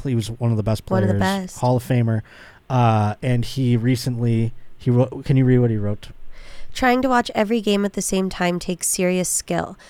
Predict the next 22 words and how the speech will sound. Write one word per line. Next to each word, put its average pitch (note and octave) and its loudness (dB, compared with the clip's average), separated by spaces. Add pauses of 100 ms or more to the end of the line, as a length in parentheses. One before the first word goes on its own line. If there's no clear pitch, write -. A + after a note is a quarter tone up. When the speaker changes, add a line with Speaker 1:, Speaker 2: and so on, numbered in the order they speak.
(160)
Speaker 2:
I G3 -2
have F#3 0
not F#3 4
mastered D#3+ -4
it E3+ -6
yet. - -6 (320)
Respect G3+ -2
to - -8
the G#3 -4
couch - -2 (280)
warriors G3 4
who B3+ 6
have G#3+ 2
been G#3+ 4
working G#3+ 2
their G#3+ 2
craft G3+ 0
for G3+ -4
years." F#3+ -4
Speaker 1:
That's B2+ -4
me, D3+ 2
baby. B2+ 2